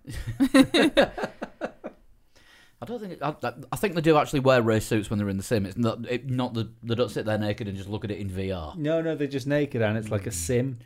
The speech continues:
Speaker 2: <laughs>
Speaker 1: They just, uh,
Speaker 3: I worry about you sometimes.
Speaker 1: <laughs>
Speaker 3: But yeah, watch Drive to Survive. If you haven't, if you've not got a Netflix account, you can get a thirty-day trial.
Speaker 1: Mm-hmm.
Speaker 3: You'll only need it for one day.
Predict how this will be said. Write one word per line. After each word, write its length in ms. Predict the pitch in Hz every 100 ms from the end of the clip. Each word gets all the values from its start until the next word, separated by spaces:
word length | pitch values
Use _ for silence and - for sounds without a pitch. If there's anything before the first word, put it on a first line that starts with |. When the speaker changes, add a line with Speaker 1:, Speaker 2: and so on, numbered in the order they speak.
| _
Speaker 2:
<laughs> 140 | -
Speaker 1:
They 400 | - 131 117 123
just, 220 | - 311 -
uh, 1040 | 285 202 - - - 302 - - 277 311 - - - - - - - - - - - - - - - - -
Speaker 3:
I 120 | 127
worry 260 | 95 85 80
about 260 | 82 92
you 140 | 90 90
sometimes. 680 | 95 92 175 - 208 156
Speaker 1:
<laughs> 500 | 196 - 190 - 190
Speaker 3:
But 260 | 147 143 151
yeah, 180 | 139 127
watch 320 | 156 170 -
Drive 180 | 160 156
to 60 | 131
Survive. 240 | 120 113
If 80 | 113
you 60 | 143
haven't, 240 | 190 - -
if 160 | -
you've 240 | 147 120 135
not 240 | 160 180
got 180 | 165 156
a 20 |
Netflix 320 | - 160 123 -
account, 260 | 147 127
you 80 | 120
can 40 | 113
get 120 | 117
a 40 |
thirty-day 440 | - 117 110 107 104
trial. 400 | 110 90 82 - - _ -
Speaker 1:
Mm-hmm. 240 | 120 117 - - -
Speaker 3:
You'll 240 | 120 117 117
only 180 | 113 107
need 200 | 104 101
it 100 | -
for 100 | 95
one 220 | 95 85
day. 280 | 82 69